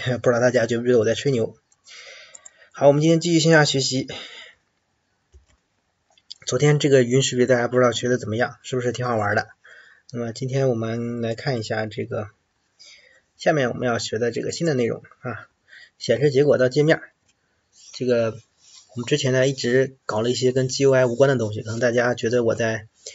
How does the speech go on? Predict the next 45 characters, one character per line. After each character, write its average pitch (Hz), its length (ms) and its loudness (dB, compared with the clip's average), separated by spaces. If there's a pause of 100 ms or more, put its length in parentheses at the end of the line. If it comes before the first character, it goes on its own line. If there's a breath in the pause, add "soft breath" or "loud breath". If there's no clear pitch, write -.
(140 loud breath)
坑 151 160 2
蒙 147 140 4
拐 113 120 2
骗 139 220 2
啊， 110 260 -8
明 113 160 -4
明 123 140 0
是 127 140 -2
这 120 120 0
个 117 140 4
P - 160 -2
Y 131 80 6
Q 127 180 2
T 123 160 0
开 123 200 -4
发 120 140 -2
Windows 120 360 -2
G 123 140 -2
U 123 60 4
I 120 100 2
程 113 200 -8
序， 127 140 -6
结 123 140 -6
果 110 180 -2
搞 104 160 -2
了 104 60 2
半 120 140 -2
天 120 180 -8
百 107 100 -8
度 117 120 -4
语 113 80 -4
音 117 100 -4
识 127 160 -8
别。 117 240 0 (840 loud breath)
今 165 160 2
天 160 280 6
我 123 80 6
们 123 120 0
就 135 200 6
这 135 140 -2
个 123 280 4 (120)
迷 135 160 4
途 151 160 0
知 151 140 4
返 131 240 0